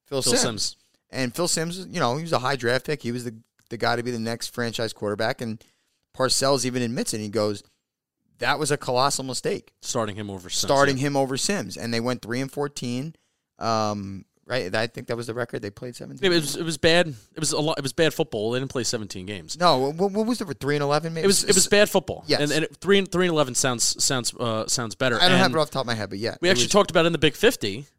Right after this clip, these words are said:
Speaker 2: You know, it was after Parcells' first season where he was like, "I'm doing things my way."
Speaker 1: Yes.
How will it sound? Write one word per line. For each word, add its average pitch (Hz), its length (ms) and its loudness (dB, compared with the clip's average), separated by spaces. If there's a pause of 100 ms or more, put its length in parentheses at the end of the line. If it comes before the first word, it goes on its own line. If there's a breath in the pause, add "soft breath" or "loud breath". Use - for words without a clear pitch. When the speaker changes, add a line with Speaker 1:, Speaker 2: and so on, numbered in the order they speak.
(320)
Speaker 2:
You 143 60 -4
know, 127 140 0
it - 20 -2
was 120 160 0
after 147 260 0
Parcells' 139 640 0
first 127 300 0
season 143 500 -2
where 131 120 -2
he 123 80 2
was 120 160 0
like, 117 300 2
"I'm 131 160 -2
doing 147 260 2
things 135 320 -2
my 143 160 2
way." 87 180 -4 (160)
Speaker 1:
Yes. - 320 -4